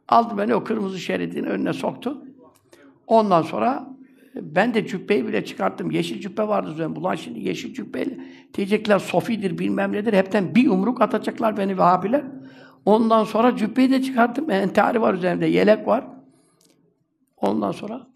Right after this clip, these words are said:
aldı beni getirdi. Kırmızının da içine koydu. Kimse de yok kırmızının içinde.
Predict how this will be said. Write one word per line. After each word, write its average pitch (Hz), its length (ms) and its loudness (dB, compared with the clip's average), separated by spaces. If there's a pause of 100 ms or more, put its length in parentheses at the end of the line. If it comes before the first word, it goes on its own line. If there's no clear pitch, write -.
(200)
aldı 254 320 4
beni 214 200 0
getirdi. 233 520 -4 (580)
Kırmızının 240 560 2
da 220 80 2
içine 214 320 0
koydu. 165 240 -6
Kimse 240 340 0
de 254 60 4
yok 226 180 4
kırmızının 165 400 -4
içinde. 131 340 -10